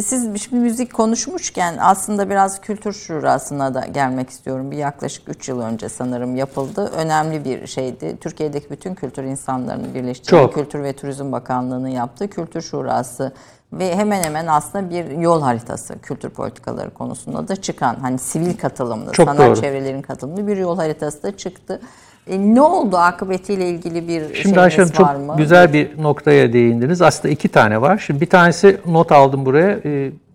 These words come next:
Speaker 2: onu söylemek istiyorum. Üçüncü Milli Kültür Şurası Nabi Hoca'nın döneminde
Speaker 1: Nabi
Speaker 2: yapıldı.
Speaker 1: Avcı, evet.
Speaker 2: Evet. Üç beş Mart iki bin on yedi. Hemen akabinde de zannediyorum siz de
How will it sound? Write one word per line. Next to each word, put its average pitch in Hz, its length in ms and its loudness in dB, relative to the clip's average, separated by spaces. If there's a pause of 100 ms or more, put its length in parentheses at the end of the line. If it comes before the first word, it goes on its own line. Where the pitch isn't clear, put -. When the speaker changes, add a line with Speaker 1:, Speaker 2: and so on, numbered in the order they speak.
Speaker 2:
onu 165 180 0
söylemek 165 420 4
istiyorum. 131 400 -2
Üçüncü 190 340 0
Milli 175 340 2
Kültür 165 400 -4
Şurası 139 600 2
Nabi 151 360 4 (160)
Hoca'nın 117 340 -2
döneminde 113 580 -4
Speaker 1:
Nabi 185 280 2
Speaker 2:
yapıldı. 143 240 4
Speaker 1:
Avcı, 107 160 2
evet. 175 160 4
Speaker 2:
Evet. 107 200 2 (520)
Üç - 240 0
beş 175 260 6
Mart 123 240 -2
iki 131 220 -4
bin 123 100 -2
on 120 160 -2
yedi. 117 360 -2 (320)
Hemen 294 220 4
akabinde 220 580 6
de 226 280 8
zannediyorum 180 420 4
siz 156 280 -6
de 151 180 2